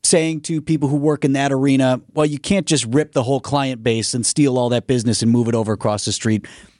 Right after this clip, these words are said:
I would be open to some of those discussions, but these blanket non-competes that say, "E-, even if we fire you, you can't go work across the street," I've always felt that was, that was unfair. And then folks will, will naturally come back, Steve, and say,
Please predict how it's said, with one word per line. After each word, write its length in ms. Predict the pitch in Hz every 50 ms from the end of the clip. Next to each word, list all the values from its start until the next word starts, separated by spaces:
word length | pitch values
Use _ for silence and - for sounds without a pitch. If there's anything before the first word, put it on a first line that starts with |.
| _ _ _ _ -
I 100 | 175 180
would 180 | 185 185 165
be 160 | 131 170 160
open 280 | 165 160 170 165 175 156
to 100 | 139 143
some 260 | 131 - - 165 151
of 60 | 143
those 300 | 127 123 123 120 117 104
discussions, 640 | - - 110 - - - 110 98 - - 92 92 -
but 180 | - - 135 -
these 200 | - 156 139 117
blanket 520 | 117 135 139 160 185 208 185 202 180 -
non-competes 760 | 147 143 143 139 139 131 - 127 120 - - 135 123 104 -
that 160 | - 120 104 -
say, 280 | - 123 110 110 107 - - - - - _ _ _ _ _ _ _ _ _ _ _
"E-, 140 | 139 117 - -
even 300 | 196 196 214 190 220 196 -
if 180 | 175 151 - 143
we 120 | 139 127
fire 460 | - - - - 156 151 151 143 131
you, 320 | 117 104 98 95 95 92 90 - _ _ _ _ _ _
you 140 | 113 135 156
can't 300 | 156 - 165 160 139 -
go 120 | - 135
work 260 | 131 131 131 131 123 -
across 360 | 110 - 131 117 113 101 -
the 80 | 110
street," 400 | - - - 135 120 107 98 - - - _ - _
I've 100 | - 117
always 360 | - - 170 180 190 170 151
felt 300 | - - 147 127 120 107
that 140 | - 117 104
was, 300 | 101 113 101 92 - - - _ _
that 160 | - 131 110
was 140 | 117 120 110
unfair. 600 | 113 131 117 110 104 - 143 123 107 92 85 - -
And 140 | - 160 185
then 140 | 202 214 196
folks 320 | - - 214 208 202 -
will, 320 | 175 147 135 151 143 135 - _
will 240 | - 135 139 120 -
naturally 440 | - 143 135 127 123 - 139 127 117
come 180 | - - 127 123
back, 240 | 139 165 180 185 -
Steve, 220 | - - 120 110
and 100 | 110 -
say, 100 | 127 113